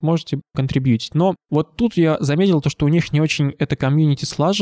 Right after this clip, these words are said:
и вот в этом плане экспертизы не очень много, потому что я выбрал Kafka, но, по-моему, на тот момент я ее не мог собрать, локально у себя собрать, просто собрать два дня. Я с кучей вопросов ходил, «Ребят, ну это же кто-то уже до меня делал, почему я щас на такие грабли наступаю, неужели нет какого-то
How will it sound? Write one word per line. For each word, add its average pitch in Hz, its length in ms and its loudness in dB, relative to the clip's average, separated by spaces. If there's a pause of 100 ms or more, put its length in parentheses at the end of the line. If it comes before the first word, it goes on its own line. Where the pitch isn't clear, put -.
(200)
и 135 380 2
вот 131 260 -2
в 151 60 -2
этом 147 180 -2
плане 143 300 0
экспертизы 139 480 -2
не 139 60 4
очень - 180 -2
много, 180 200 -2
потому 131 280 -2
что - 100 -4 (140)
я 127 100 -2
выбрал 135 340 0
Kafka, 180 420 -2
но, 135 100 -4
по-моему, 131 240 -2
на 127 80 0
тот - 120 -14
момент 175 360 0 (120)
я 135 120 0
ее 185 100 4
не 160 80 2
мог 151 160 2
собрать, 131 380 -2
локально 165 380 0
у - 20 0
себя 127 280 0
собрать, 127 440 -2
просто 123 260 -2
собрать 165 320 -2
два 135 180 0
дня. 123 280 -4 (100)
Я 127 480 0
с - 80 -8
кучей - 260 0
вопросов 135 400 0
ходил, 147 300 0
«Ребят, 139 280 0
ну 120 60 2
это 127 200 0
же 135 100 -2
кто-то 147 300 0
уже 127 120 2
до 127 120 0
меня 135 240 2
делал, 127 240 2
почему 139 320 0
я 123 100 2
щас - 240 -4
на 120 100 -6
такие 127 220 -4
грабли 123 280 0
наступаю, 131 500 -2
неужели 120 340 0
нет 131 140 0
какого-то 120 420 -4